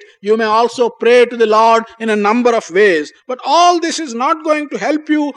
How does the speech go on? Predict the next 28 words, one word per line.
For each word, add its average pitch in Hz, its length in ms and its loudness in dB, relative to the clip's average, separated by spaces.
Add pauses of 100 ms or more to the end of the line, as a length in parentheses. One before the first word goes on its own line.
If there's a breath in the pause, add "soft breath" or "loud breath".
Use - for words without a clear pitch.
(160 soft breath)
to 277 120 -6
destroy 269 680 -2
the 302 120 -6
bad 247 340 0
ideas 240 460 0
in 226 80 -6
your 208 200 -4
mind, 196 380 -2 (240 loud breath)
to 254 80 -4
remove 311 400 2
the 302 80 -2
bad 254 280 2
ideas 226 420 -2
in 208 100 -6
your 190 180 -4
mind. 160 420 -6 (180 soft breath)
The 185 200 0
only 339 200 4
thing 294 240 -4
that 262 180 0
will 240 140 -2
help 247 260 -4
you 233 160 -2
to 233 140 -8
remove 240 320 2
such 196 200 -4
bad 208 240 -4
ideas 190 460 -2